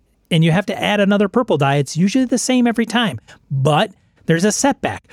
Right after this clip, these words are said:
Why? Oh, 'cause you're rushed and you're being fired at and it's foggy and you can't see and the lighting sucks. And oh, by the way, you dropped your, your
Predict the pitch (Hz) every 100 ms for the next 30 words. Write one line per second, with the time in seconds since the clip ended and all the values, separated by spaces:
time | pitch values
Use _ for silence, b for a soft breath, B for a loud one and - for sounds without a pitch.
0 | B 131 127 156 254 - - 196 233 240
1 | 226 226 247 233 254 196 98 - - _
2 | _ 190 214 226 247 233 220 175 139 104
3 | - B B 196 226 220 - 254 196 139
4 | 127 98 b b 185 202 196 247 240 -
5 | 180 120 165 226 269 190 - 151 120 -
6 | 190 185 208 202 208 208 208 208 202 196
7 | 156 190 196 - 185 170 156 - - 165